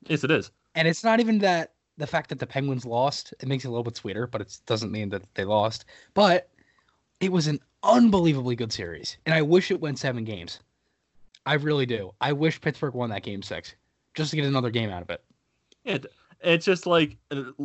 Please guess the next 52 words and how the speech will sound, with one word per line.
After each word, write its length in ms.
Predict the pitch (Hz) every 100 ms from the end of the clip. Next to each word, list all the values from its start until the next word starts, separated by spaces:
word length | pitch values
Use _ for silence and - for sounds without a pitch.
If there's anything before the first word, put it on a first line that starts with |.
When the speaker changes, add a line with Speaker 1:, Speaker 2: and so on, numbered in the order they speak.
| 135 139
Speaker 1:
taking 320 | 190 185 165
it 100 | 151
off 220 | 151 147
from 100 | 120
a 60 | 101
Flyers 480 | - 120 123 127
fan 260 | - 113 113
perspective, 640 | 113 104 - 113 113 110
like, 180 | 101 98 104
when 240 | 104 110
the 80 | 104
Flyers 400 | - 101 104 101
are 80 | 98
not 240 | 98 98 -
in 220 | 101 101
com-, 260 | 113 101 - _ -
co-, 180 | 123 - -
in 440 | 107 104 101 101
talks 360 | - 107 107 -
for 220 | - 98 -
anything 440 | 113 110 120 104
when 180 | 101 98
they're 160 | 101 92
done, 420 | - 104 110 123 - _ - -
and 120 | 107
I 80 | 107
look 240 | 104 113
at 120 | 110
it 120 | 104 92
as 180 | 101 104
a 100 | 90
hockey 380 | 82 110 120 143
fan, 340 | 135 165 175 - _ _ _ _ _ -
and 320 | 123 120 117
I 160 | - 107
like 280 | 104 160 165
Sidney 360 | - 123 113
Crosby. 500 | 120 151 151 135 95
I 40 | 101
know 220 | 107 107
Flyers 400 | - 110 107 101
fans 240 | 107 101
would 100 | 95
despise 420 | 92 - 127 120 98
me 80 |
for 160 | 95 101
saying 180 | - 147
Speaker 2:
I 40 | 196
Speaker 1:
that 120 | 233
Speaker 2:
do 40 |
too. 240 | - 233 196
Speaker 1:
because 520 | 139 - - -